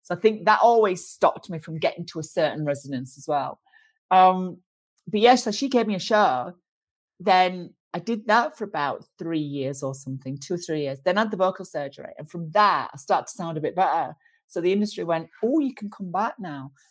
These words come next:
Um, so I was given a daily show on, on the B B C, on Radio Leeds. And, um,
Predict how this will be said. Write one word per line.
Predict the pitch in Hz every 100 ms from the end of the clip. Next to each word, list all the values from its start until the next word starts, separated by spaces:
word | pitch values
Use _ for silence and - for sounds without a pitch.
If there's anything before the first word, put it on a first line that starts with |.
| _ -
Um, | 190 202 185 247 208 - - - _
so | -
I | 185
was | 190 202
given | 220 196
a |
daily | 190 180 180
show | 180 196 180
on, | 175 175 170 -
on | 175
the | 170
B | 170
B | 175
C, | 175 190 190
on | 170
Radio | 170 165 147
Leeds. | 160 180 233 - - - _ _ _ -
And, | 170 180 175
um, | 190 160 160 160 170 170 160